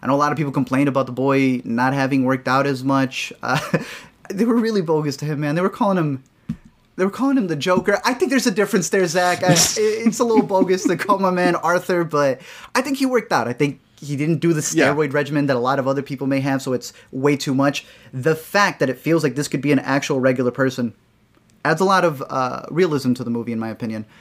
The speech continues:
Speaker 1: uh, a-, as well as the aspect with Alfred. Um, I don't know if you had more to add about what you feel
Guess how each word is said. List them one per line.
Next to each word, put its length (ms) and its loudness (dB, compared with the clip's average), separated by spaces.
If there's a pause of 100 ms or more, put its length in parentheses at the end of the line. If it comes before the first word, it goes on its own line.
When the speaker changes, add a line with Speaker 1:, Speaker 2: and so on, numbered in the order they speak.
(300)
Speaker 1:
uh, 300 -6 (240)
a-, 160 -4
as 120 0
well 120 2
as 100 -2
the 420 0
aspect 340 0
with 140 -4
Alfred. 400 -2 (320)
Um, 360 0
I 60 2
don't 100 4
know 60 4
if 60 -6
you 80 4
had 80 0
more 180 0
to 160 -4
add 220 0
about 320 0
what 100 -6
you 100 -6
feel 360 -2